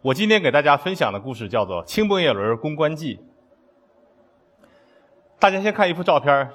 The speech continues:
这幅照片儿我们一定不太陌生。这幅照片儿是我国目前近地轨道推力最大的运载火箭——长征五号 B 型运载火箭。在这个火箭液氢液氧发动机的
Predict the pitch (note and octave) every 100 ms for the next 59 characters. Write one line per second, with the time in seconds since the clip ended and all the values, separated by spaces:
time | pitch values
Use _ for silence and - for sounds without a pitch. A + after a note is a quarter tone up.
0 | - B3+ F3 D#3+ D3+ B2 B2+ B2 A#2 G#2
1 | A2 B2+ E3 B2+ C3 B2 A2 B2 A#2+ -
2 | _ _ _ _ _ B3 G3+ G3 F#3 D3+
3 | E3+ E3 D#3+ F3+ D3 A2+ G#2+ F3 G3+ -
4 | G#2+ B2+ - A3 E3+ D3 G2 B2+ B2 -
5 | F#3 F#3 F3+ A3+ F3 C3+ B2 A#2 A2+ F2
6 | G#2 F2+ - D3 F3+ F#3+ G2+ A#2 A2 G#2+
7 | G#3 - G2 F#2+ F2+ F2+ D#2+ G2 E2+ _
8 | _ _ _ _ - _ - A#3+ A#3+ G#3+
9 | - C3 E3+ F3+ C3 - - G#3+ G#3 G3+
10 | G#3+ E3+ - F3+ F3+ D#3 E3 D#3+ B2+ G#2+